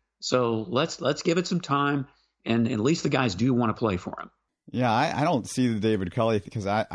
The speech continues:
Speaker 2: I, I don't think Stephen Silas, if you put him in an N F L game, would say, "You know what? We're gonna go ahead and kick it and take, instead of taking an extra down."
Speaker 1: <laughs>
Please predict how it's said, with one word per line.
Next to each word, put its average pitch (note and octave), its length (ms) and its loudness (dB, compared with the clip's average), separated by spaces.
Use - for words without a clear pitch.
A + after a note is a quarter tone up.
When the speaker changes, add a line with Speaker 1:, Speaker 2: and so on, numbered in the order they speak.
Speaker 2:
I, A2+ 260 -2
I B2 200 0
don't C3 320 -2
think A#2 440 -2
Stephen G#2 420 -2
Silas, G2 420 0
if F2+ 120 -8
you F#2+ 120 -4
put A2+ 160 -2
him G2 80 -2
in G2 80 2
an F#2 120 0
N F2+ 120 0
F F#2 180 -2
L F2+ 160 0
game, E2+ 380 -4
would G2+ 220 -2
say, F#2+ 440 2
"You A#2 120 -2
know C#3 100 2
what? D#3 380 0
We're C#3 100 -2
gonna D3 220 2
go A#2+ 140 2
ahead A#2 200 2
and F2+ 120 -4
kick A2+ 260 0
it F2+ 100 0
and F2 160 -2
take, G2+ 260 -2
instead G#2+ 320 -4
of F#2+ 60 -2
taking G2+ 280 -2
an F#2 80 -2
extra F2+ 260 0
down." D#2 420 -4
Speaker 1:
<laughs> - 60 -6